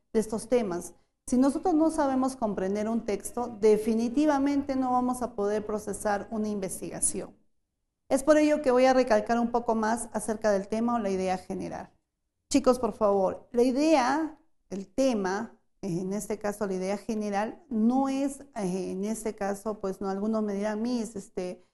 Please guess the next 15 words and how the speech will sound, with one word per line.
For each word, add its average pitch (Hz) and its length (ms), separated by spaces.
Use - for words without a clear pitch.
yo 262 240
solamente 254 720
he 220 40
visto, 226 560
eh, - 240
he 220 80
leído 247 340
una 233 220
partecita 226 680
y 214 220
esto 226 220
es 202 80
mi 202 100
tema". 180 240
No, 220 480